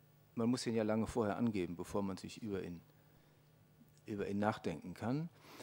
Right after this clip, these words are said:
Äh, was ich tun werde, ist, ich werde zunächst, äh, zehn Stichworte zu, äh, meinem Thema, also zum Thema der ästhetischen Freiheit, äh, formulieren, die so,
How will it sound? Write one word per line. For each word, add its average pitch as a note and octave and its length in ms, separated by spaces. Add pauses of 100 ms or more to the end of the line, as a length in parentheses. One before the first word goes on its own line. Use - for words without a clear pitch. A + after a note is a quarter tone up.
Äh, D#3 240
was F#3 140
ich F#3 160
tun A3 280
werde, F#2 380 (1080)
ist, - 340
ich D3+ 180
werde F3+ 200
zunächst, G3 520
äh, E3 220
zehn E3+ 400
Stichworte C3+ 680
zu, C#3+ 460
äh, C#3 240
meinem D3+ 460 (160)
Thema, C#3 500 (400)
also C3+ 280
zum C3+ 200
Thema C#3 240
der B2+ 140
ästhetischen A#2+ 440
Freiheit, B2+ 640
äh, A#2+ 340
formulieren, C#3 880
die C#3 140
so, C#3+ 340